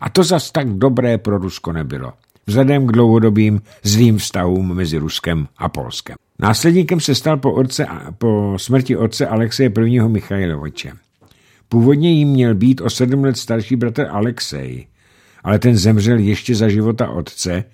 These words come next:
když bylo Fjodorovi devět let. Na trůn Fjodor pak usedl v patnácti letech po smrti otce sedmého května šestnáct set sedmdesát šest.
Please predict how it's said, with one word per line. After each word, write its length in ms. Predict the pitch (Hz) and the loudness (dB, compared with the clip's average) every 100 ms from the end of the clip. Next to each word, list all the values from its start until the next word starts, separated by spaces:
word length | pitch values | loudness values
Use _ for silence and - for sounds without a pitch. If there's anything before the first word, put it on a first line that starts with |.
| _ _ _ - | _ _ _ -4
když 160 | 95 | -2
bylo 240 | 92 123 120 | 2 4 4
Fjodorovi 720 | - 101 110 110 104 110 101 - | 2 4 4 4 4 2 0 -2
devět 480 | 101 82 95 - | 0 2 2 0
let. 180 | 73 69 _ _ - | -6 -10 _ _ -2
Na 140 | 147 | 0
trůn 420 | - 104 92 107 | 2 2 2 0
Fjodor 400 | - 104 101 117 | 0 2 2 2
pak 260 | 117 110 - | 0 -6 -6
usedl 360 | 110 117 110 | -4 -2 -2
v 80 | 107 | -4
patnácti 640 | - 107 120 117 120 - 95 | -4 -6 -4 -4 -4 -4 -6
letech 380 | 95 104 104 - - _ _ _ _ _ _ | -4 -4 -6 -8 -20 _ _ _ _ _ _
po 100 | 110 | -6
smrti 360 | - 117 101 90 | -2 -2 -2 -4
otce 280 | 90 - 107 | -4 -4 -4
sedmého 520 | 107 98 117 101 101 | -2 -2 0 0 -2
května 640 | - 98 - 110 107 90 - | -2 -4 -2 -4 -4 -6 -12
šestnáct 540 | - 104 - 107 101 | -8 -8 -4 -4 -4
set 160 | 104 - | -4 -4
sedmdesát 640 | 95 92 87 - 85 85 | -4 -4 -4 -6 -6 -8
šest. 440 | - 65 - - | -10 -12 -14 -16